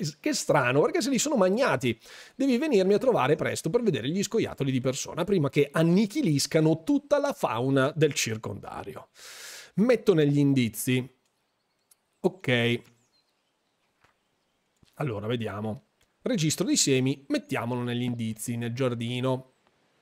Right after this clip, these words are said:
Possiamo procedere sotto, vediamo se troviamo qualcos'altro. Sento uno scrosciare.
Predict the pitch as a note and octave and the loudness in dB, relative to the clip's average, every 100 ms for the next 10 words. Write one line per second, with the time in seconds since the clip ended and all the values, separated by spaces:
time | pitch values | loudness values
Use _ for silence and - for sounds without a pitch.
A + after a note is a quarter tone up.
0 | _ _ _ _ _ A3+ - - A#2+ A#2 | _ _ _ _ _ -8 -6 -4 -2 -2
1 | C#3+ C4+ - C3+ B2 B2 - - - - | -4 -4 -4 -4 -2 -4 -6 -8 -14 -10
2 | G#2+ D3+ A#2 - A2+ A2+ A2+ A2 A2+ A#2+ | -4 -4 -4 -8 -10 -8 -6 -6 -6 -6
3 | A2+ A#2 G#2+ - - - A3 G#3 C#3 B2+ | -8 -8 -10 -14 -18 -10 -8 -6 -8 -8
4 | - - C#3+ B2 - - - - A2+ | -8 -8 -8 -6 -10 -14 -16 -14 -14